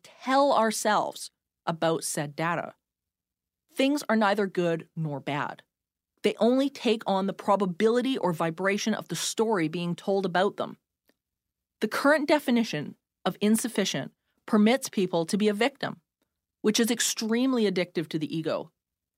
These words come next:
However, it explains why the negative definition of insufficiency is so popular in personal relationships, politics, and even global issues. It is perhaps the best definition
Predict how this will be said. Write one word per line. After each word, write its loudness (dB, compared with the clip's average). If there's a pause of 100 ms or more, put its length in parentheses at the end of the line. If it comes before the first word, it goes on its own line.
(260)
However, 2 (240)
it 2
explains -2
why 2
the -4
negative -2
definition -2
of -6
insufficiency -2 (260)
is 0
so 2
popular -2 (260)
in -4
personal -6
relationships, -8 (320)
politics, 0 (260)
and -6
even -2
global -2
issues. -8 (720)
It -2
is 2
perhaps -6 (240)
the -6 (180)
best 2
definition -4